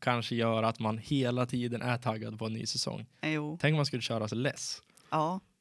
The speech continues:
Speaker 2: Jo, det har man ju aldrig risk på att göra i Sverige i alla fall. <laughs> Känns det som.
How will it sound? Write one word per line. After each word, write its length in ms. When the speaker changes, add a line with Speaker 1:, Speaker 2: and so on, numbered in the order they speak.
Speaker 2:
Jo, 300
det 220
har 220
man 180
ju 100
aldrig 400
risk 280
på 60
att 60
göra 220
i 40
Sverige 280
i 40
alla 140
fall. 220
<laughs> 260
Känns 260
det 100
som. 320